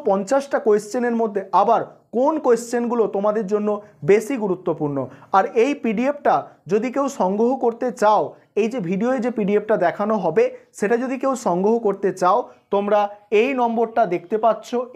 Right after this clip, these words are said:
এই নম্বরে যোগাযোগ করে পঞ্চাশ টাকা পে করে পিডিএফটা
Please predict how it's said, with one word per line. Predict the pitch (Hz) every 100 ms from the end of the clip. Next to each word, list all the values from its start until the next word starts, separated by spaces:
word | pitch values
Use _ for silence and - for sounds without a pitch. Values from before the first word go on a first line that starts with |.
| 208
এই | 247
নম্বরে | 226 214 220 214 165
যোগাযোগ | 170 180 214 -
করে | 226 240 240 - _
পঞ্চাশ | 190 226 226 285 294 262
টাকা | 247 220 -
পে | 202 214
করে | 226 226 226
পিডিএফটা | 170 190 196